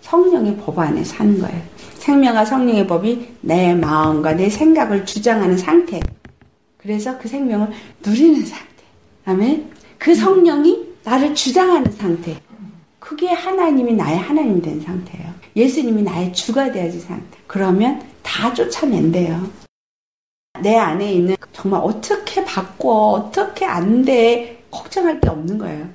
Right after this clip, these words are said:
그냥 말씀대로 순종만 하면 성령을 보내주신 이유가 바로 그와 같은 이유요. 그것이 바로 나에게 영생을 주기 위해서 나를 하여금 주님이 그 일을 하실 거라는 거예요. 다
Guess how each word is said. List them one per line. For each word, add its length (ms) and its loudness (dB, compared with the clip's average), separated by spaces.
그냥 180 -2
말씀대로 520 2
순종만 640 2
하면 460 2
성령을 640 2
보내주신 680 0
이유가 760 2
바로 240 -8
그와 340 -2
같은 420 -6
이유요. 500 0
그것이 540 0
바로 220 -2
나에게 400 0
영생을 560 2
주기 200 -6
위해서 260 -2
나를 320 0
하여금 420 -2
주님이 420 2
그 160 -4
일을 260 2
하실 380 -2
거라는 400 -4
거예요. 180 -6
다 80 -6